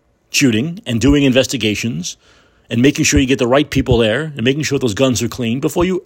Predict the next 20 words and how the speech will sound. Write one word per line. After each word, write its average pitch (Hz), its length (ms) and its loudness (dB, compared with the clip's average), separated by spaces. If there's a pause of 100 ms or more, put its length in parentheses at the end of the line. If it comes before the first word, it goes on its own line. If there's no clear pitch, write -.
(120)
have 180 240 -2
any 269 220 -2
kind 151 200 2
of 110 60 -2
a - 40 -4
scene 113 360 -8
where 139 140 -2
you 135 100 -2
use 139 180 0
guns. 214 520 -6 (340)
He 143 100 2
didn't 139 180 0
do 110 120 0
that 139 220 2
either. 185 440 -4 (1500)
You 175 100 -2
know, 196 100 4
this 240 100 -2
whole 202 240 2
idea 110 560 2